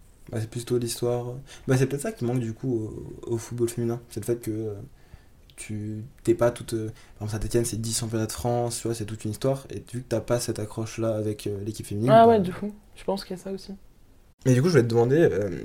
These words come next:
Speaker 1: parce que je pense que dans l'imaginaire collectif, il y a, euh, il, les gens font la distinction entre une femme qui supporte et un homme qui supporte. Est-ce que, euh, parce que par exemple, ça se manifeste, euh, par, euh, Saint-Étienne, ils ont fait des écharpes pour fi-, brandées pour filles,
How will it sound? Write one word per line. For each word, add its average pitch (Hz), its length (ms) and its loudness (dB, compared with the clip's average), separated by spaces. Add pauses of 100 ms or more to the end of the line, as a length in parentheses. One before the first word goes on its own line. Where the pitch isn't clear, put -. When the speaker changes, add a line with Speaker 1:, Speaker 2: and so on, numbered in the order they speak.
Speaker 1:
parce - 160 -6
que 120 80 2
je 107 60 -4
pense 165 140 0
que 120 80 2
dans 110 200 4
l'imaginaire 117 400 2
collectif, - 560 -4 (140)
il - 100 -8
y 104 100 4
a, 131 240 6
euh, 92 220 2 (480)
il, 110 140 -6 (100)
les 117 100 2
gens 135 140 2
font 123 140 -2
la 110 60 2
distinction 123 280 0
entre 135 140 -2
une 104 80 0
femme 135 420 4
qui - 100 -8
supporte - 420 0
et 104 60 -4
un 110 120 2
homme 135 120 4
qui 135 100 -6
supporte. - 500 -6
Est-ce 107 220 -2
que, 160 300 0 (520)
euh, 101 240 4
parce - 140 -2
que - 40 0
par 117 120 10
exemple, 151 220 0
ça - 160 0
se - 60 -4
manifeste, 110 520 2
euh, 101 200 6 (420)
par, 123 360 6 (100)
euh, 101 140 0
Saint-Étienne, 139 400 2 (440)
ils 110 140 -2
ont 113 60 2
fait 120 140 2
des 107 260 0 (240)
écharpes 131 340 2 (120)
pour - 200 -10
fi-, - 160 -6
brandées 120 420 6
pour - 200 4
filles, 175 260 -2